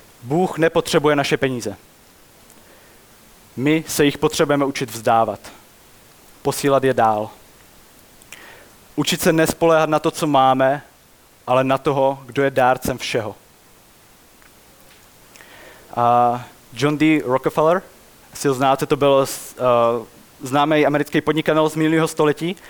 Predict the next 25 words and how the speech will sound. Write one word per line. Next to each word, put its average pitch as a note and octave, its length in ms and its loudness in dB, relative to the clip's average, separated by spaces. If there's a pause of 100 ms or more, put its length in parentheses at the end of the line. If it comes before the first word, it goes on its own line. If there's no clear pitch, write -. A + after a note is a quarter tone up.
(440)
a A#2+ 280 2
byl C#3 140 -2
to D#3+ 100 2
jeden E3+ 400 2
tehdy D3+ 420 -2
z C3 40 -12
nejbohatších D3 500 0
lidí C3+ 180 -4
na C3+ 80 0
světě. B2 360 -2 (1300)
A A2+ 220 2
když B2 220 -6
on D#3+ 160 0
zemřel, C#3+ 520 2 (340)
tak B2 160 -4
nějaký D3+ 320 0
muž D#3+ 200 -2
přišel - 320 0
za D#3 100 4
jeho D#3 140 2
účetním D#3 480 -2
a C#3+ 60 4
zeptal D3 280 0
se - 140 -4
ho, A2 140 -4